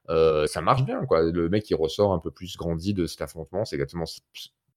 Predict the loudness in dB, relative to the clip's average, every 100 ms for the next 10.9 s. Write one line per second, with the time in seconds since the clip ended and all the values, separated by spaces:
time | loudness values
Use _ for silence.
0 | -6 0 4 6 4 0 -2 2 2 2
1 | 2 2 2 2 2 2 2 0 -4 -4
2 | -2 -2 -4 -10 -10 -10 -8 -8 -6 -6
3 | -6 -16 -10 -6 -4 -4 -4 0 0 2
4 | 0 2 0 -2 -6 -6 -6 -4 -6 -4
5 | -2 -4 -6 -12 -20 -20 -6 -4 -4 -6
6 | 0 0 2 0 0 6 6 6 2 0
7 | 2 -2 -2 -2 0 0 -2 -6 -8 -10
8 | -12 -12 -14 0 2 2 2 6 6 4
9 | -2 -2 -2 -4 -8 -2 2 4 6 4
10 | 0 -2 0 -2 -2 -2 0 4 2